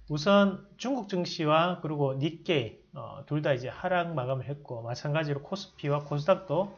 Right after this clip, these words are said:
하락 마감을 했습니다. 자, 일단은 뭐 오늘 시장에서 가장 특징적인 부분으로 한번 같이 보셔야 되는 것 중에 한 개가, 어, 미국 증시가 휴장이었습니다.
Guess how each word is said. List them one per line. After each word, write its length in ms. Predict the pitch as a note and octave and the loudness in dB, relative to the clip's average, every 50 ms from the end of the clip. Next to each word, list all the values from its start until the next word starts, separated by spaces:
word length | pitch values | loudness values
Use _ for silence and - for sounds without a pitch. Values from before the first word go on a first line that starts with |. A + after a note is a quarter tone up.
| - _ | -20 _
하락 340 | - - F3+ F3 F3 E3+ D#3+ | -4 0 0 0 0 0 -2
마감을 420 | C#3 B2+ B2 C3+ C3 B2 A#2 - | -2 -2 -2 -2 -4 -4 -6 -6
했습니다. 500 | D#3+ D3 - D#3 C#3+ B2 A#2 - B2+ - - _ - - - - - - - - - - | -6 -6 -4 -4 -6 -6 -6 -8 -12 -14 -14 _ -20 -20 -20 -18 -18 -18 -18 -20 -10 0
자, 160 | - G3+ F3+ | 4 4 4
일단은 920 | F3+ G3+ B3+ C4 C4+ C4+ C4+ C4 A#3+ G3 F#3+ G3 F#3+ D#3+ C3+ B2 A#2 A#2 - | 4 4 2 4 4 4 6 6 6 4 4 4 4 2 0 -4 -6 -10 -10
뭐 560 | - D#3 D#3 D#3 D3+ D3 C#3+ C#3 C3+ C3 C3 - | -6 -2 0 0 2 4 4 2 2 0 -2 -4
오늘 200 | G#3+ B3 B3 A#3+ | -4 -4 -4 -4
시장에서 600 | A3 - G#3 F#3+ G3 F#3+ F#3 F3+ E3 C#3 E3 D3 | -4 -4 0 4 6 6 6 6 4 0 -2 -2
가장 280 | D3 - C#3 D#3 E3 D3+ | -2 -2 -2 -2 -2 -4
특징적인 680 | - G#3+ - - B3+ B3+ A#3+ A3 G#3 F#3 F3 E3 D#3 | -8 -10 -10 -10 -8 -8 -2 0 2 2 2 2 0
부분으로 760 | C#3+ C#3+ C#3+ D#3+ E3 D#3 D3 C3 B2 A#2 B2 D3+ G3 G3+ - - - | -2 -2 -2 -2 -2 -2 -2 -2 -2 -2 -4 -4 -6 -6 -8 -12 -8
한번 220 | D#3 D3 C#3+ D3 | -4 -2 -2 -2
같이 260 | D3 B2+ A#2+ - D3 | -2 -2 -4 -6 -8
보셔야 260 | - D#3 C#3+ D3 F3 C#3+ | -8 -6 -4 -2 -2 0
되는 200 | C3+ C3 C#3+ C#3+ | 0 0 0 0
것 160 | C3 B2 C3 | -2 -4 -4
중에 160 | - C3+ C3 | -6 -6 -4
한 160 | B2 D3+ D3+ | -4 -4 -4
개가, 360 | C3+ B2 A#2 C3+ C3+ B2+ - - _ _ - - - - _ - | -4 -4 -4 -4 -4 -4 -6 -10 _ _ -20 -20 -20 -20 _ -14
어, 180 | - A2+ A2 | -10 -8 -4
미국 340 | A#2+ D3 A3+ A3+ C4+ A3+ - | 0 0 0 0 0 -4 -2
증시가 420 | - G#3 G3 F#3 - - E3 D#3 D3 | -2 0 0 0 0 -2 -2 -2 -2
휴장이었습니다. 880 | D3 - C#4 - G3+ C#3+ A#2 G#2 G2 - - - - - - - - | -2 -2 -4 -2 -2 -2 -4 -6 -10 -14 -14 -16 -20 -20 -20 -20 -20